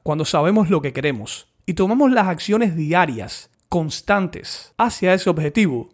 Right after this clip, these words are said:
la pregunta no es si vamos a lograrlo. La pregunta solamente sería cuándo. Y en la academia, la respuesta va a ser lo antes posible.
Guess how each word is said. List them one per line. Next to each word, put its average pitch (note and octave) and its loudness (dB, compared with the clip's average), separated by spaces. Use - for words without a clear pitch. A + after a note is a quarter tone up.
la F3 2
pregunta A#3+ 4
no A3 4
es - 0
si - 0
vamos F#3+ 4
a D#3 2
lograrlo. C#3 0
La C#3+ 0
pregunta E3+ 0
solamente E3 0
sería D3 0
cuándo. G#2+ -8
Y C3+ -2
en C3 0
la E3+ 6
academia, D#3 0
la C3 -6
respuesta C3+ -4
va B2+ 2
a - -6
ser - -2
lo A#2+ -4
antes B2 -8
posible. G2+ -8